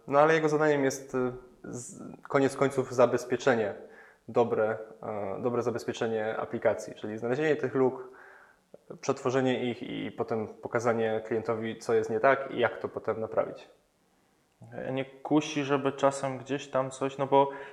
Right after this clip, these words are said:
Speaker 2: jednak pracując na etacie, tak, no to, to, to ileś tam zarabiamy, tak? A handlując tymi danymi, to możemy raz ukraść i mieć miliony, bo jak to mówią, jak kraść to miliony.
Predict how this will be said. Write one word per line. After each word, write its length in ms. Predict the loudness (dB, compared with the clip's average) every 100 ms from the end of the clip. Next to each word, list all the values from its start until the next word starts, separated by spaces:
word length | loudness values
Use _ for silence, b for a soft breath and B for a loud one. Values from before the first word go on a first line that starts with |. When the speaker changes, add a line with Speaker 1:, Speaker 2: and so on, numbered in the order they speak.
| -2
Speaker 2:
jednak 380 | 4 4 2 4
pracując 480 | 4 6 2 2 2
na 100 | 2
etacie, 420 | 4 2 2 2
tak, 240 | 4 2
no 80 | 0
to, 120 | -6
to, 140 | -4 -4
to 160 | 0
ileś 240 | 0 0 0
tam 180 | -2 2
zarabiamy, 500 | 2 2 0 0 -4
tak? 240 | -6 -4
A 340 | -2 0 -2 -2
handlując 400 | -2 0 -2 -2
tymi 200 | -6 -2
danymi, 380 | 0 0 -2 -4
to 120 | -4
możemy 340 | -4 -4 0 2
raz 220 | 2 -2
ukraść 420 | -2 0 0 -2
i 20 |
mieć 320 | -6 -6 -8
miliony, 420 | -6 0 2 2 0
bo 60 |
jak 120 | -4
to 100 | -6
mówią, 140 | -8 -8
jak 100 | -8
kraść 220 | -10 -10
to 100 | -10
miliony. 460 | -8 -6 -6 -8